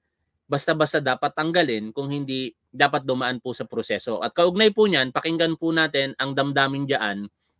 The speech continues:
nito pong si Senator J B Ejercito na inaantay po natin kung kailan po <laughs> natin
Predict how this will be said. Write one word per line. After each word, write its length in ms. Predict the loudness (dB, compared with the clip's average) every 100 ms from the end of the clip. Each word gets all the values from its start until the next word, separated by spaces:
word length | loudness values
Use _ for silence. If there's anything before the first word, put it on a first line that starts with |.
| -8
nito 200 | -2 -2
pong 220 | -2 -4
si 80 | -2
Senator 580 | 0 0 2 2 0 -2 _ _ _
J 260 | 2 4 4
B 120 | 2
Ejercito 520 | 2 0 -2 -4 -2
na 120 | -2
inaantay 480 | -2 -2 0 0 -2
po 160 | -2 -2
natin 340 | -2 -2 -6
kung 160 | -6 -4
kailan 320 | -4 -2 -4
po 140 | -4
<laughs> 20 | 0
natin 380 | 0 0 -2